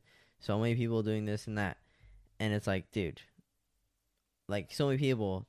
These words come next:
texting me, "Oh my God, I can't believe you're going to these parties. It's covid." It's like, I don't give a fuck. I'm gonna go out there and I'm gonna have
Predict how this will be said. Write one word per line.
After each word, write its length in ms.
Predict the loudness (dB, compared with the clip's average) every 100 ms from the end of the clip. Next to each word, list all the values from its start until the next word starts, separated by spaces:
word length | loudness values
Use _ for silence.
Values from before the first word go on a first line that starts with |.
| -4
texting 340 | -4 -2 -4
me, 160 | -4 -2
"Oh 80 | -2
my 120 | -2
God, 220 | -2 -4
I 40 | -2
can't 220 | -4 -2
believe 140 | -2
you're 80 | -2
going 180 | -2 -2
to 20 |
these 120 | -6
parties. 480 | -10 -4 -2 -2 -6
It's 160 | -8 -6
covid." 460 | -2 -2 -2 -6
It's 140 | -6 -6
like, 200 | -8 -10 -20 -20 _ _
I 100 | -6
don't 120 | -4
give 100 | -2
a 80 | -4
fuck. 380 | -4 -6 -6 -14 _ _
I'm 100 | -8
gonna 140 | -4 -2
go 120 | 0
out 160 | 0 0
there 140 | -4
and 120 | -2
I'm 180 | -2 -2
gonna 160 | -2 -2
have 160 | -2